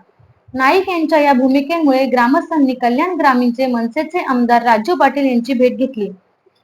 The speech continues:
यावेळी पाटील यांनी ग्रामस्थांचा गैरसमज आणि भ्रम दूर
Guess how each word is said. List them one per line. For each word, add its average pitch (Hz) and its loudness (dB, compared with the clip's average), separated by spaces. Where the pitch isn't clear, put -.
यावेळी 359 4
पाटील 339 2
यांनी 269 2
ग्रामस्थांचा 311 0
गैरसमज 254 0
आणि 339 2
भ्रम 277 2
दूर 254 0